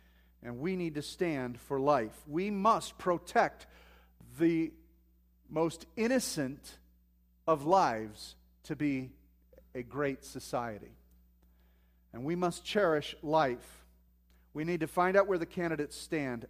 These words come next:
ask where they stand in their position on abortion, embryo destructive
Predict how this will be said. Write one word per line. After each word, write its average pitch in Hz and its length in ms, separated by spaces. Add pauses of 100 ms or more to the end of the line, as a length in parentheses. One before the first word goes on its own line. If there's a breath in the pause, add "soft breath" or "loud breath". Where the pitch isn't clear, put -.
(120)
ask 170 420 (300 soft breath)
where 175 200
they 170 140
stand 185 440
in 170 80
their 170 140
position 175 440
on 151 120
abortion, 185 580 (720 soft breath)
embryo 180 480
destructive 170 920